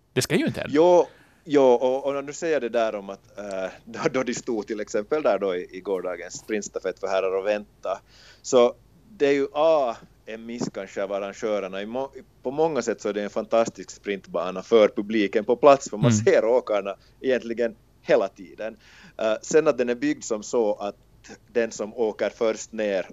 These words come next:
Speaker 2: om åkarna i en klunga ner för den här backen, så har, eh, det, det är inte, det är ingen fördel, utan det är snarare en nackdel.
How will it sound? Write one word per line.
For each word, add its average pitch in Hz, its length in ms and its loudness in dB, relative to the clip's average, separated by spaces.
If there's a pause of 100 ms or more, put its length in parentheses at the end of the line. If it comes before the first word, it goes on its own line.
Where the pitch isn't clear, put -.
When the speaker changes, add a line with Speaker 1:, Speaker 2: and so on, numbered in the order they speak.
Speaker 2:
om 110 140 -6
åkarna 98 360 -4
i 101 60 -4
en 98 100 -8
klunga 101 340 -4
ner 110 200 2
för 101 120 -4
den 87 140 -6
här 85 120 -6
backen, 85 440 -8 (220)
så 92 360 -4 (600)
har, 90 520 -2 (300)
eh, 95 120 -4 (160)
det, - 180 -2
det 104 120 4
är 104 40 4
inte, 101 200 -4
det 110 80 8
är 107 60 8
ingen 104 200 2
fördel, 92 500 8
utan 90 180 -6
det 90 80 -2
är - 20 -4
snarare 90 380 -4
en 104 100 -4
nackdel. 104 540 -2